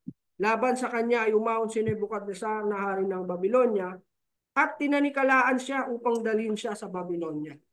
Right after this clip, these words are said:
So, dahil sa kanyang kasamaan, niloob ng Panginoon na matalo siya kay Nebuchadnezzar at ninalambihag siya papuntang Babylonia.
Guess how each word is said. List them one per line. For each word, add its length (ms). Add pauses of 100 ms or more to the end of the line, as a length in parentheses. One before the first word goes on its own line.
(180)
So, 400
dahil 240
sa 160
kanyang 320
kasamaan, 640 (800)
niloob 320
ng 160
Panginoon 400
na 80
matalo 320
siya 240
kay 80
Nebuchadnezzar 720 (320)
at 160
ninalambihag 720
siya 160
papuntang 480
Babylonia. 640